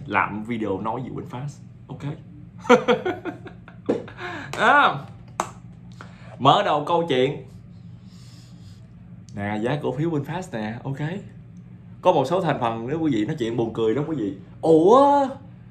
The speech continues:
lâu rồi em Thành Lê không nhắc tới Winfast. Ủa, bữa nay giá cổ phiếu Winfast là bao nhiêu rồi em?"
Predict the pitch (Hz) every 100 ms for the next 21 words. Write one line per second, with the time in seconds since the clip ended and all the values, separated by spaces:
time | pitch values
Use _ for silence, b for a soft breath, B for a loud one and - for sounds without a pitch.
0 | - - 226 240 202 185 190 220 208 196
1 | 208 226 220 220 214 262 269 247 247 226
2 | 240 240 330 - - - 180 240 240 240
3 | 226 233 277 202 208 240 262 277 226 262
4 | - 208 214 220 233 233 214 214 233